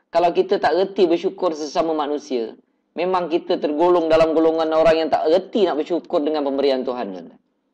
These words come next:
Ingat ni pesan ni. Okey? Sekiranya tuan-tuan ikut sahaja plan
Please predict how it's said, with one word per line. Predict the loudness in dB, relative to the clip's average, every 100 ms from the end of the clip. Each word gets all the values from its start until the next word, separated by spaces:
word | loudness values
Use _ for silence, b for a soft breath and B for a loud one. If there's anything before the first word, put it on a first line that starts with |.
| _ _
Ingat | -6 -6 -6 -8
ni | -10
pesan | -10 -16 -16
ni. | -18 _ _ _ _
Okey? | -6 -4 -4 -10 _ _ _ _
Sekiranya | _ 2 6 6
tuan-tuan | 6 4 6 4 4
ikut | 0 -2 -2 2 2 2
sahaja | 2 2 4 2
plan | 6 6 6 4 -2